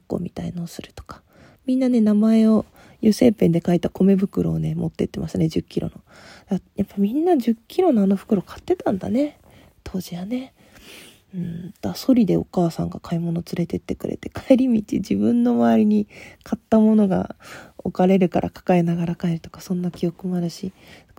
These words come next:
ベビーカーよりソリの記憶ですね。ベビーカーは多分なかったと思う。うん。北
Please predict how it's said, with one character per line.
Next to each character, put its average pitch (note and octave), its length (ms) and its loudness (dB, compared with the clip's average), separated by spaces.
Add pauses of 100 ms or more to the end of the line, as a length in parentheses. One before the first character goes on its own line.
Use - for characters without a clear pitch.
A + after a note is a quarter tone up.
ベ G#3 180 10
ビ F4+ 240 6
ー - 40 -20
カ G3 120 -4
ー F3+ 140 0
よ E3+ 60 -4
り F3 100 -4
ソ A3+ 160 0
リ G3+ 100 4
の E3 140 -2
記 - 180 -12
憶 E3+ 160 -12
で F3+ 80 -6
す - 140 -14
ね。 F3 80 -4
ベ G3 160 4
ビ D#4+ 140 6
ー - 40 -20
カ - 80 -2
ー F3+ 40 2
は D#3+ 40 -4
多 F3+ 100 -6
分 F3 300 -6
な G3 100 0
か - 120 -4
っ - 20 0
た - 160 -10
と - 160 -14
思 G3 180 -10 (720)
う。 F#3+ 40 -4
う - 20 -2
ん。 E3 140 -4 (1120)
北 A3+ 160 -8